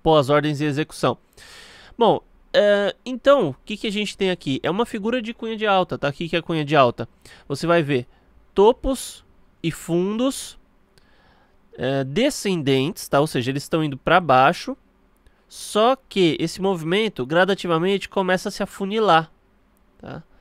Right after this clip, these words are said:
Até que chega um ponto que forma, a palavra certa não é triângulo, mas eu vou <laughs> usar isso daqui só pra você entender. Ele forma como se fosse uma seta apontando pra baixo. Então,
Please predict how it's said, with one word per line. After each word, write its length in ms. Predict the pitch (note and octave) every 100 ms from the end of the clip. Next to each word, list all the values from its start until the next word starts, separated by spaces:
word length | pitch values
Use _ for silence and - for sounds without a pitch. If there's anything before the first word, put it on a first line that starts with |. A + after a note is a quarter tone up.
| _ _ _ _
Até 280 | - C#3 F3+
que 40 | -
chega 240 | G3+ F#3+
um 140 | A3
ponto 640 | A#3+ _ G#3+ G#3+ A#3+ - C4
que 460 | - G#3 G#3 C4+ - _ _ _ _ _ _ _ _
forma, 1040 | - G3 G3 G#3 A3 G#3+ F#3+ D#3 C3 A2+ - _
a 160 | - E3+
palavra 320 | - A#3+ G#3
certa 320 | G3 F#3+ F3+
não 80 | D#3+
é 80 | D#3+
triângulo, 640 | - C#3 C#3 F3 G3 C#3 B2+
mas 160 | C#3 C#3
eu 80 |
vou 160 | D3+ E3+
<laughs> 20 |
usar 240 | C3 G2+ D#3+
isso 120 | C3
daqui 180 | C3+ D3
só 80 |
pra 100 | D#3
você 240 | D#3+ D3+ E3+
entender. 420 | D#3+ F3 B2+ A#2 - - - - -
Ele 140 | - G#3+
forma 280 | A#3 A#3+ B3
como 200 | - A#3
se 80 | -
fosse 240 | A#3 -
uma 140 | A#3+ A#3+
seta 640 | - - F#3+ A3 - A#2+
apontando 580 | - - F3+ F#3 F#3 F#3
pra 160 | G#3
baixo. 460 | G#3 E3 D#3 - - - - - _ _
Então, 320 | C3 E3 C#3